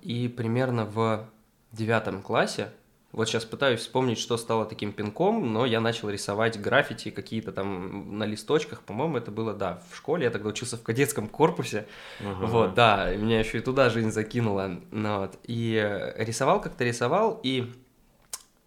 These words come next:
Speaker 1: попал я, значит, в детский школьный лагерь. Такой летний, вне города, то есть с постоянным проживанием. Меня отправили родители. Там познакомился с ребятами, которые тоже граффити рисовали. И надо было там, скажем так, показать, на что способен наш отряд.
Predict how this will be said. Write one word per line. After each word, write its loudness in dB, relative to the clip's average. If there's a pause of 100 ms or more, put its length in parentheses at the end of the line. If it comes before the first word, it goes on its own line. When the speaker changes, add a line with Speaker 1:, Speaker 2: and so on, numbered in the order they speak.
Speaker 1:
попал 4
я, 4
значит, -2
в 0 (100)
детский -2
школьный 0
лагерь. -4 (200)
Такой -8
летний, 0
вне -2
города, 0
то -6
есть -6
с -10
постоянным -6
проживанием. 2 (360)
Меня 0
отправили -2
родители. 0 (240)
Там 4
познакомился -4
с -8
ребятами, 2
которые -2
тоже 0
граффити 0
рисовали. 0
И -2
надо -2
было 2
там, 0
скажем -6
так, -8
показать, 0
на -2
что -2
способен -6
наш -6
отряд. -12